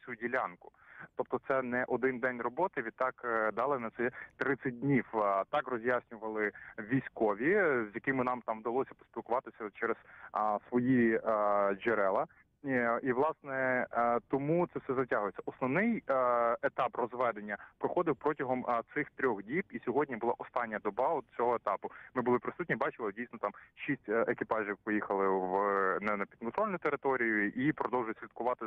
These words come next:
за перебігом подій, е, представники О Б С Є, і маючи, зокрема, вишку спостережну, яка там знаходиться, е, на К П, біля К П В В, м, вони спостерігають за перебігом подій.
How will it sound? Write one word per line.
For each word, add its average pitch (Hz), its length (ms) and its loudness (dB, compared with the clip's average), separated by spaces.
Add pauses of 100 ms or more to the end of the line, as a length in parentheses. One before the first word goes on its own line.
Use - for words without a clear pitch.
за 107 120 0 (280)
перебігом 113 440 0
подій, 127 400 0
е, 104 400 2
представники 110 440 -4
О 131 80 0
Б 104 100 -2
С 110 140 0 (120)
Є, 175 260 0
і - 40 -8
маючи, 123 360 -2
зокрема, 113 420 -2
вишку 120 420 -4 (320)
спостережну, 143 540 -2
яка 139 180 -4
там 139 180 -4
знаходиться, 135 840 0 (260)
е, 123 140 2 (340)
на 131 140 -2
К - 100 -8
П, 139 160 -4 (140)
біля 139 200 2
К - 120 -8
П 131 140 -4
В 127 140 0
В, 135 220 0 (380)
м, 117 320 -2
вони 127 180 0
спостерігають 117 500 -2
за 107 80 -2
перебігом 113 500 -2
подій. 104 320 -2